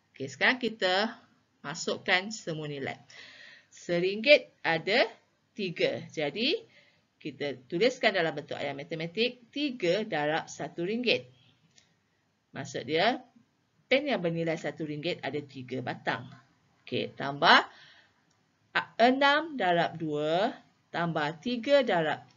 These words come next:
tiga ringgit tambah tiga darab empat ringgit perkan dengan jumlah kekerapan, iaitu lima belas. Boleh dapat daripada soalan ataupun kita kira daripada pitograf.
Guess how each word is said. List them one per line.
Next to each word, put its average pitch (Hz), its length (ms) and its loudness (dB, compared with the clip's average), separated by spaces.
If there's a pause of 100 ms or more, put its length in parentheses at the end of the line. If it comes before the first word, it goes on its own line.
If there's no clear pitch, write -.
(240)
tiga 254 400 4
ringgit 202 640 0
tambah 156 460 -4
tiga 226 420 2
darab 156 320 0
empat - 240 -10
ringgit 175 320 -2 (160)
perkan 330 480 2
dengan 196 400 -4
jumlah 196 400 0
kekerapan, 156 720 0 (1040)
iaitu 131 480 -4 (240)
lima 151 320 -6
belas. - 400 -6 (240)
Boleh 180 240 2
dapat 160 320 4
daripada 151 160 -2
soalan 185 560 4
ataupun 165 320 -2
kita 151 240 -4
kira 202 400 2
daripada 151 400 0
pitograf. 127 560 -8